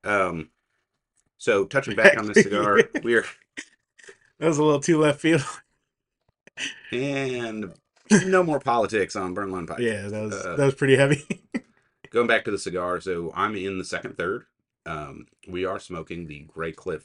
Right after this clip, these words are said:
Speaker 1: G two Maduro,
Speaker 2: Yep.
Speaker 1: uh, Toro. Uh, they have a weird name they call the size. I think it's G P X or P G X or
Speaker 2: I,
Speaker 1: something.
Speaker 2: yeah.
Speaker 1: It's a six by fifty, so it's a Toro. Um,
Speaker 2: Yeah, I'm almost in the final third. I, I,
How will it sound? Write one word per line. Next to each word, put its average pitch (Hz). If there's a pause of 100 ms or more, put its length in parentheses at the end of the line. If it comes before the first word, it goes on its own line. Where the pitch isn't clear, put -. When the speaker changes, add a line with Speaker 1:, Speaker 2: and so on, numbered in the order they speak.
Speaker 1:
G 82
two 80
Maduro, 85 (180)
Speaker 2:
Yep. 107
Speaker 1:
uh, 69
Toro. 104 (480)
Uh, 95
they 104
have 131
a 98
weird 90
name 80
they 73
call 71
the -
size. -
I 82
think 92
it's -
G 85
P 80
X 78
or -
P 87
G 76
X 76
or -
Speaker 2:
I, -
Speaker 1:
something. 107
Speaker 2:
yeah. 104 (420)
Speaker 1:
It's 120
a 131
six 139
by 104
fifty, -
so 92
it's 87
a 85
Toro. - (420)
Um, -
Speaker 2:
Yeah, 110 (180)
I'm 113
almost 117
in 104
the 98
final 107
third. 104 (320)
I, 120
I, 92